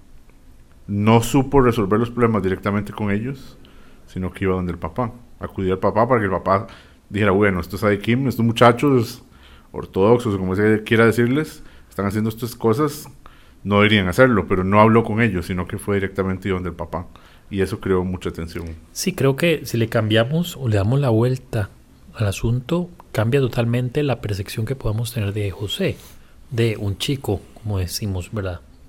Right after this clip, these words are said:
Speaker 2: Podemos intuir un poco engreído y acusetas, ¿verdad? A más bien un chico retraído, porque no es capaz de ir a hablar con sus hermanos,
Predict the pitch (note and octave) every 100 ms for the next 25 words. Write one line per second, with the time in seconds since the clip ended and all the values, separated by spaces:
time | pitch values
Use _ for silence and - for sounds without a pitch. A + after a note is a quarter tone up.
0 | - A2 F#2+ G#2 G#2+ G#2 G#2+ G2+ G2 -
1 | - - - - - A2+ - F#2+ G2 G2
2 | A#2 A#2 G#2+ F2+ - G2 - A#2+ A2 -
3 | A#2 G2 F2 F2+ A2+ - - - - -
4 | - - A2 G2+ B2 D3 - - G#2 G2+
5 | A2 A2 A#2 - B2 - B2 B2+ - -
6 | _ _ - D3+ G#2 A2 - G2 B2 D3
7 | C3+ C3+ - - - _ - - - -
8 | - G#2+ G2 - - - B2+ G#2+ G2 A2+
9 | A2+ A2 A#2+ - B2 B2+ B2+ C#3+ F3